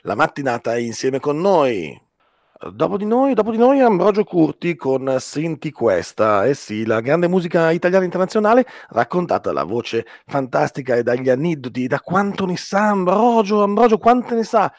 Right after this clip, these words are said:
Senti Questa, dopo di noi e dopo, dopo il giornale radio, eh.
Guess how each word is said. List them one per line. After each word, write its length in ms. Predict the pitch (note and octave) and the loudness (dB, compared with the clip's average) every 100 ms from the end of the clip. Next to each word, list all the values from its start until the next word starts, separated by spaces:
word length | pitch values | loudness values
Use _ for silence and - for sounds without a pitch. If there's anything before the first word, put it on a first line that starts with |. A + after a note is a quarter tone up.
| - | -18
Senti 360 | - - D#3+ D#3 | -12 -6 -4 -4
Questa, 380 | - C#2+ - - | -4 -4 -4 -10
dopo 240 | F2+ B2+ D3 | -2 -2 -2
di 60 | |
noi 200 | C3 G2 | -4 -4
e 140 | - E3+ | -4 -2
dopo, 400 | - D2 C#3 - - | 0 0 -2 -6 -12
dopo 200 | - D#3 | -4 0
il 40 | F3 | 0
giornale 280 | F3+ F3+ E3+ | 2 2 2
radio, 340 | - D#2+ | 2 0
eh. 100 | C#3 | 0